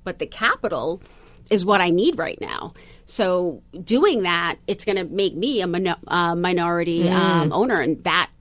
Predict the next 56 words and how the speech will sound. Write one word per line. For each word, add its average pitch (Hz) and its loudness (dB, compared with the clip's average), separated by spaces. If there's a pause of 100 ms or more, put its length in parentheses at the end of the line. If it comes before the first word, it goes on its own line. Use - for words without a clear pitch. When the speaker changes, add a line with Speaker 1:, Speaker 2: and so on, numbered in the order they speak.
(180)
Speaker 1:
to 202 2
me, 196 4
was 175 0
not 160 4
an 156 -2
option. - -2 (440)
So 202 0
he 262 -2
and 269 2
I 262 4
went 240 0
back 233 2
and 220 -2
forth, 359 -2
and 208 -2
he 208 -4
came 202 0
back 190 0
to 220 -6
me 208 0
about 180 -2
a 175 -2
week 196 -2
later, 226 -2
and 190 -4
he 208 0
was 202 -2
like, 208 -4
"You 233 0
know 247 0
what? 285 2 (260)
I'm 202 4
all 185 2
in. 127 -6
You 185 -8
don't 196 0
need 190 0
another 156 -4
investor. 147 -6
I'll 170 -6
put 175 -8
it 165 -8
all 165 -6
in." 180 -6
So - -10
he 185 -4
put 185 -8
it, - -8
he 196 -4
put 202 -4
in 175 -2
the 165 -6
first 180 -6
round 175 -4
of 170 -8
capital. - -10